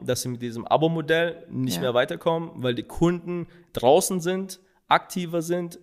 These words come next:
Speaker 1: auch digital oder mit Freunden im Park sind.
Speaker 2: Ja.
Speaker 1: Und, jetzt kommt noch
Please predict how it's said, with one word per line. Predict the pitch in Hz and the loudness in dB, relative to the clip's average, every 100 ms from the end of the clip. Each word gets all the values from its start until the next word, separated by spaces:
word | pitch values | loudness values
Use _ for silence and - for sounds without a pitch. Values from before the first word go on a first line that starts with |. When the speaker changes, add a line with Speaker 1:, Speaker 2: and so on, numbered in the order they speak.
| _ | _
Speaker 1:
auch | 127 131 - - | 2 2 -2 -8
digital | 135 156 170 175 165 160 | -4 -2 0 2 4 2
oder | 135 135 | 0 0
mit | 131 | -2
Freunden | - 147 165 170 | -4 -2 -2 -4
im | 165 | -8
Park | 165 160 160 | -2 -2 0
sind. | 147 170 202 - | 0 0 0 -6
Speaker 2:
Ja. | 190 180 170 202 - - - | -6 -4 -4 -8 -12 -14 4
Speaker 1:
Und, | 143 196 - - | 6 6 0 -10
jetzt | 113 - | -12 -10
kommt | 113 | -8
noch | 98 | -8